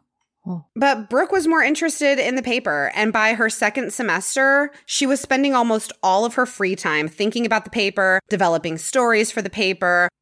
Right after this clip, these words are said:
Speaker 2: writing for the paper.
Speaker 1: The paper.
Speaker 2: The paper. And she decided she really wanted to raise the level of the Trailblazer. She wanted to do more serious, hard-hitting pieces,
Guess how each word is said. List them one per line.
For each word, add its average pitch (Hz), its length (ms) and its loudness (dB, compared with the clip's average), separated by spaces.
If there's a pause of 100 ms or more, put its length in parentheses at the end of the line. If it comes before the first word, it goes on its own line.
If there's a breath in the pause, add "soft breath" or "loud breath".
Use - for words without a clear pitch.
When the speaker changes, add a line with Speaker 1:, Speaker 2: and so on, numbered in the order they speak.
(180)
Speaker 2:
writing 233 460 4
for 220 180 -2
the 190 60 -6
paper. 175 720 0 (260)
Speaker 1:
The 220 100 -2
paper. 175 600 -2 (580)
Speaker 2:
The 226 260 2
paper. 143 560 -4 (1120)
And 339 120 2
she 349 140 0
decided 381 420 0
she 339 160 -2
really 311 220 0
wanted 339 200 0
to 302 120 2
raise 185 520 0
the 202 100 -2
level 156 520 -2
of 170 160 -4
the 175 60 -4
Trailblazer. 139 760 -6 (260)
She - 200 2
wanted 302 260 2
to 302 80 -2
do 285 160 2
more 254 180 2
serious, 190 720 -2
hard-hitting 202 720 0
pieces, 151 580 -6